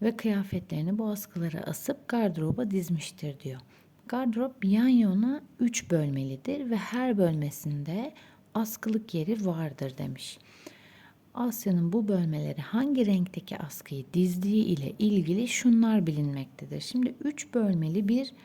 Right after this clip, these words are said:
e, gardırobumuz var. Şöyle üç tane bölmemizi yapalım. Kırmızı ve yeşil yan yana olan bölmelerdedir. Şimdi kırmızı ve yeşil o zaman şöyle olabilir. Kırmızı ve yeşil.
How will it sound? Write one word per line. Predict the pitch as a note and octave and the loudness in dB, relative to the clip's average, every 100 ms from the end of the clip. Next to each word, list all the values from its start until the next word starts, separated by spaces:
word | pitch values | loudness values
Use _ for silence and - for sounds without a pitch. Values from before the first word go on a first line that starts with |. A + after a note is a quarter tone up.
| - - - | -20 -20 -14
e, | - E3+ E3+ | -4 -2 -2
gardırobumuz | F3 A#3+ B3 G#3 F3+ D3 C#3+ C#3 C3 C3+ | -2 0 2 2 2 0 -2 -4 -4 -6
var. | B2+ D3+ | -8 -8
Şöyle | - - A3+ G#3+ F#3 F#3 - | -10 -6 -2 0 0 -2 -4
üç | A#3 A3 - | -6 -6 -6
tane | F#3+ D#3 C#3+ D3+ F3+ F3+ | -4 -2 -2 -4 -6 -2
bölmemizi | G#3+ G3 D#3+ C#3 C3+ C3+ D3 F#3+ A#3 - - - - - - - | 0 0 0 -2 -6 -8 -4 -4 -4 -12 -20 -20 -20 -20 -14 0
yapalım. | G3+ F#3 F#3+ C3 C3+ D3+ G3 - - - - - - - - - - - - - - - - - - - - - - - - - - | 2 2 -2 -8 -6 -8 -8 -10 -20 -20 -20 -20 -20 -20 -20 -20 -20 -20 -20 -20 -20 -20 -20 -18 -18 -18 -20 -20 -20 -20 -20 -20 -16
Kırmızı | - B3 A#3 A#3+ B3+ C4+ | 2 8 10 8 6 2
ve | |
yeşil | A#3+ F#3 G#3+ G#3+ D4 C#4+ A3 | 2 4 2 0 -2 4 6
yan | A3+ | 6
yana | A#3 G#3+ F#3 E3 | 6 6 4 2
olan | D#3 D3+ D3 | -2 -2 -2
bölmelerdedir. | C#3+ C#3+ C#3 C3+ C3 C3 B2+ C3+ C3+ - | -2 -2 -2 -4 -6 -8 -8 -8 -8 -10
Şimdi | - - A3+ G3+ | -10 -2 0 0
kırmızı | - - A#3 B3 B3 C4 | -4 0 4 4 2 -2
ve | B3 | -2
yeşil | A3+ A3 A3+ - | 0 -2 -4 -4
o | G3+ | -2
zaman | A3+ A#3+ A#3+ | 0 4 4
şöyle | A#3+ - A3+ A3+ G#3+ | 2 -2 -2 0 0
olabilir. | F3 D3+ C3+ C3+ C#3+ G3 | 0 -4 -6 -8 -8 -8
Kırmızı | - F3+ D#3+ D3+ D#3 E3 | -8 -6 -4 -4 -4 -6
ve | D#3 | -4
yeşil. | D3+ D3+ - - | -6 -8 -10 -10